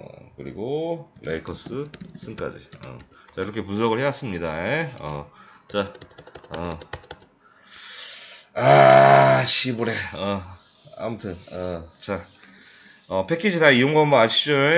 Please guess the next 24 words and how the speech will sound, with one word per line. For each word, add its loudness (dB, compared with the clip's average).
어, -2
네 4
가지 4
메뉴 0
중에 -2
한, -2
한 -6
가지 -2
고르시고, -2
어, -4
이쪽으로 -4
입금하신 -4
다음에, -2
어, -6
이쪽으로 -4
메일 0
보내실 -6
때, -2
어, -8
제목에다 -4
입금자 -4
꼭 -8
써주시고, -4
그리고 -8